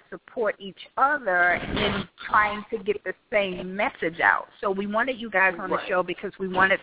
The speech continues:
Speaker 1: to have your story known and how important it is to join with our story, join with the seven that has just started. So tell us how and h-, how and why this became, um, a journey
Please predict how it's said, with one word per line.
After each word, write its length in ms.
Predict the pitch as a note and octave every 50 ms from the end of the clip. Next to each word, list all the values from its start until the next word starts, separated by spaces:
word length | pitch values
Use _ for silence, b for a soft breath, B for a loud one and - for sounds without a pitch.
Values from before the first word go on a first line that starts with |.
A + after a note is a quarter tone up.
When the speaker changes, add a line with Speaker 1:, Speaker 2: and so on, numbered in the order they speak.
| - -
Speaker 1:
to 100 | - F3+
have 420 | - A3 G#3 F3 E3+ F3 F3 F3 - B B B B B B B
your 220 | G3+ G#3 A3+ A#3 A#3 - - -
story 340 | - G#3 G3 F#3+ F#3+ F#3+ F3+
known 460 | F3+ F3 E3 E3 E3 E3+ E3 E3 D#3+
and 100 | E3 -
how 240 | - A#3 G3 G3+ G3+
important 540 | G3 G3+ - - A#3 G#3 F3+ D#3 F3 F3+
it 100 | F3 F3 E3+
is 300 | E3 E3 E3 E3 E3+ E3 - - -
to 80 | G3
join 320 | E3+ F3 E3+ E3+ E3+ E3+ D#3
with 140 | D#3+ E3
our 200 | F#3 A3 A3+ A#3 A3+ - -
story, 340 | - F#3 F3+ E3+ E3 E3 E3
join 320 | D#3+ E3 F3+ F#3+ F3+ F3
with 120 | E3+ E3 -
the 140 | - - - A#3
seven 240 | A3 - G#3+ G#3 F#3+
that 200 | G3 F3+ E3+ -
has 280 | - D#3+ - - E3+
just 160 | E3 D#3+ - -
started. 540 | - D#3+ D#3+ D#3 D3 D3+ D3+ D#3 D3+ D3+ - _ B B B B B B B -
So 140 | - F#3+ F#3 - -
tell 220 | - B3 A#3+ A#3+
us 160 | A#3 A3+ A3+ -
how 600 | - - - A#3+ A3 A3 A3+ A3+ A3 G#3 G3+ -
and 160 | - G3+ F#3+ - -
h-, 60 | - - - G#3 _ _ -
how 300 | - - G#3+ A3 A3 -
and 240 | F#3+ F#3 E3+ E3 E3+
why 240 | F3+ F3 F3 F3 F3+ F3 F3+ F3
this 120 | E3+ - -
became, 920 | - - - - - - - - - - - - D#3+ D#3+ D#3+ D#3+ - - - _ b b b b b b b _ _ -
um, 440 | F3+ F3 E3+ E3+ E3+ E3 D#3+ D#3 - -
a 160 | E3+ E3 -
journey 320 | F#3+ F#3 F3 E3 D#3+ D#3+